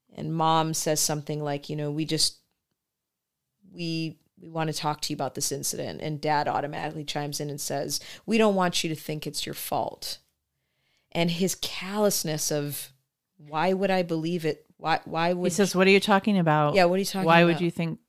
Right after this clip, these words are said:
Speaker 2: I would think, why would it be my fault?"
Speaker 1: "Why would it be my fault?"
Speaker 2: <laughs>
Speaker 1: And just the, that, you have to watch it to feel the essence of how creepy and empty and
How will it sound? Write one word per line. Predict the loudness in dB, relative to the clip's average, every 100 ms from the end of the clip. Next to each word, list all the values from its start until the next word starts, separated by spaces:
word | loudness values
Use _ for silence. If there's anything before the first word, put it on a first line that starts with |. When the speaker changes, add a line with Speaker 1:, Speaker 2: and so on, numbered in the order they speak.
| -6
Speaker 2:
I | -2 0
would | 0
think, | -2 -4
why | 2 4
would | 4
it | 0
be | 0
my | 0 0 -2
fault?" | -4 -8 -4
Speaker 1:
"Why | -2
would | -2
it | -2
be | -6
my | -8 -8
fault?" | -10 -12 -12
Speaker 2:
<laughs> | -10 -10 -12 -20 -20 -20 -2
Speaker 1:
And | 0 4
just | 4 4 2
the, | 2 4 4 2 -2 _ _ _ _ _ _ _ _ _ _ _ -2
that, | 4 6 4 0 _ _ _ _ -2
you | 2
have |
to | 4
watch | 4 4 4 4
it | 0 0
to | -2
feel | -4 -2 4 4
the | 4 2
essence | 2 0 0 0
of | 0
how | -2 -4
creepy | -4 -4 -4 -2 -2 -2
and | -2 -4 -4
empty | -4 -2 -4 -2 -4
and | -4 -4 -6